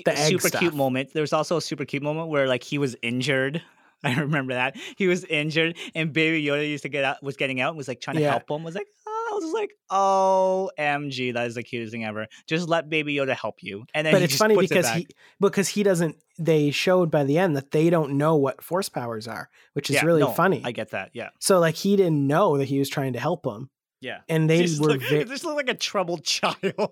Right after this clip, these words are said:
Speaker 2: Like,
Speaker 1: Yeah. It
Speaker 2: "Dude,
Speaker 1: was like
Speaker 2: get back in your open crater, man." <laughs> Like, I should close it now. <laughs> Like,
Speaker 1: I
Speaker 2: of
Speaker 1: liked
Speaker 2: all the times to
Speaker 1: <laughs> Yeah,
Speaker 2: close it,
Speaker 1: yeah.
Speaker 2: that would be it. Just like,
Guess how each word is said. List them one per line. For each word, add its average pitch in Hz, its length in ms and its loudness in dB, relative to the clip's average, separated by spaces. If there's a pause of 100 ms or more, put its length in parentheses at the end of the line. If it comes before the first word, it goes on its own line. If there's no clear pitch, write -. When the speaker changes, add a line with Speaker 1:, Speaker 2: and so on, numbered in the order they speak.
Speaker 2:
Like, 220 160 0
Speaker 1:
Yeah. 170 300 4
It - 120 -10
Speaker 2:
"Dude, 226 180 2
Speaker 1:
was 180 120 4
like 190 100 2
Speaker 2:
get 190 120 -2
back 190 240 0
in 196 80 -6
your 170 240 -2
open 170 340 -4
crater, 135 420 -6
man." 123 220 -10
<laughs> 214 160 -4
Like, 185 340 -2 (520)
I 180 120 2
should 202 200 -4
close 220 380 -2
it 233 140 -4
now. 214 140 0 (320)
<laughs> 220 160 -4
Like, 214 220 -2
Speaker 1:
I 196 120 6
Speaker 2:
of 196 80 6
Speaker 1:
liked 196 260 4
Speaker 2:
all 294 160 2
the 320 80 2
times 285 340 0
to - 80 -2
Speaker 1:
<laughs> - 20 0
Yeah, 262 40 -4
Speaker 2:
close 233 480 0
it, 208 160 0 (100)
Speaker 1:
yeah. - 100 -2 (100)
Speaker 2:
that 269 180 0
would 294 220 -2
be 294 100 -2
it. 226 380 -2
Just 214 180 -14
like, 208 200 -2